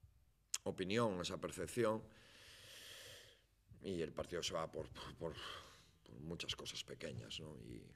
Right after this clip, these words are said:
pero bueno, hay que, yo creo que en este caso, y además porque no queda otro remedio, tenemos que darnos con lo positivo. Es que hemos hecho muchas cosas bien, hemos jugado muy bien durante veinte minutos sobre todo, eh,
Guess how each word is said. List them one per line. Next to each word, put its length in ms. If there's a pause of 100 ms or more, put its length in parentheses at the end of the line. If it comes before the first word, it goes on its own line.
(180)
pero 140
bueno, 300 (500)
hay 100
que, 400 (140)
yo 120
creo 140
que 60
en 60
este 180
caso, 420
y 60
además 260
porque 220
no 100
queda 180
otro 220
remedio, 340
tenemos 220
que 80
darnos 220
con 100
lo 80
positivo. 480
Es 80
que 80
hemos 160
hecho 180
muchas 280
cosas 260
bien, 160
hemos 160
jugado 200
muy 220
bien 240
durante 280
veinte 200
minutos 340
sobre 220
todo, 360 (720)
eh, 840